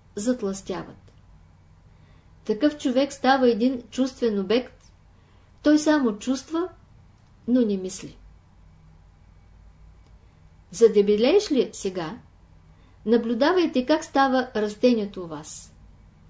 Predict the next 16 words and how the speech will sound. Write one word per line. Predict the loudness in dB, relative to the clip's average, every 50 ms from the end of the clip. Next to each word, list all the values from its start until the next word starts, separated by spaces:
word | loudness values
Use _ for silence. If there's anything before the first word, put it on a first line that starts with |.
| -20 -20 -20 -16 -6
Как | -2 -2 -2 -2
се | 0 0 2 4
развиват | 4 2 2 2 0 0 2 2 2 0 0 -6 -6
отделните | -6 -4 0 2 2 2 2 0 -4 -6 -10 -12 -14
ви | -12 -10 -10 -8
удове. | -8 -8 -8 -10 -12 -18 -18 -20 -20 -20 _ -20 -20 -20 -20 -20 -20 -20 -20 -20 -20 -20 -20 -20 -20 -20 -18 -18 -18 -18 -20 -20 -20 -20 -20 -20 -20 -10 -4
Някой | 0 2 2 2 2 0 -2 -4 -4 0
път, | 0 0 0 0 -6 -8
за | 0 0 0 0
пример, | 0 -4 -4 -2 -2 -2 -4 -4 -6 -10 -14 -18 -20 -20 -20 -20 -16 -8
носът | -4 -2 -2 -2 0 -2 -2 -2 -2
ви | -4 -4 -4 -4 -6 -12 -18 -20 -16 -6 0
не | 0 0 2
расте | 0 -2 -2 2 2 4 4
на | 2 0
дължина, | 0 0 -2 -2 -4 -6 -8 -6 -4 -4 -2